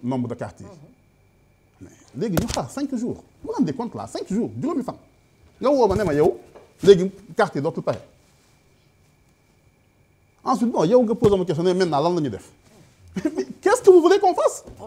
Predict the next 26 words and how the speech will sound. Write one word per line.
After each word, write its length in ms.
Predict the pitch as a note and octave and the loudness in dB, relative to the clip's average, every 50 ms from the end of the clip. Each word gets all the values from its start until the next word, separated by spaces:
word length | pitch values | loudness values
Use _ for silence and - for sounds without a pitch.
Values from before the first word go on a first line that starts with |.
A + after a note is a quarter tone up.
| - - B3+ | -8 -4 2
C'est 160 | - A4+ A4+ - | 4 4 4 4
qui 60 | B4+ D5+ D#5 A#4+ | 4 4 6 6
le 60 | F4 C4 | 6 4
responsable? 440 | B3 B3 B3+ A3+ F3 E3 B2 G2 - - - - _ _ _ _ _ _ _ _ _ _ _ _ | 2 2 0 -4 -4 -6 -8 -10 -12 -20 -20 -20 _ _ _ _ _ _ _ _ _ _ _ _
La 120 | - D4+ D4+ | 0 0 2
question 300 | D#4 D#4+ - - A#3+ G3 | 2 2 0 0 0 -2
là, 120 | F3+ - | -2 -2
kañ 180 | - B3+ C4 B3+ | 0 0 0 0
la 80 | B3 | 0
ma 60 | A#3 F#3+ | -2 -2
ko 80 | F3+ | -2
war 120 | E3+ D#3+ D3 | -2 -2 -4
a 40 | |
poser? 220 | B2+ D#3 E3 G3+ G#3+ | -4 -6 -4 -2 0
Il 20 | |
y 40 | F3+ | 0
a 40 | E3 | -2
que, 120 | - A3+ - - - - F3 F#3 F3 | -2 -6 -10 -10 -10 -12 -12 -8 -6
combien 220 | - A3 A3+ G#3+ F3 | -6 -4 -4 -4 -4
de 60 | C#3 | -4
mois? 200 | B2 A#2 C3 - - _ _ _ _ _ _ _ _ _ _ _ _ _ | -4 -6 -8 -10 -14 _ _ _ _ _ _ _ _ _ _ _ _ _
Fii, 260 | A#3+ G3+ D3 G2+ A2 | -6 -4 -4 -4 -6
ñi 100 | F#3+ A3 | -8 -10
fi 80 | - | -10
toog 220 | - - D3+ A#2+ A2+ | -8 -8 -8 -6 -6
yëpp, 180 | D3+ - - | -8 -10 -10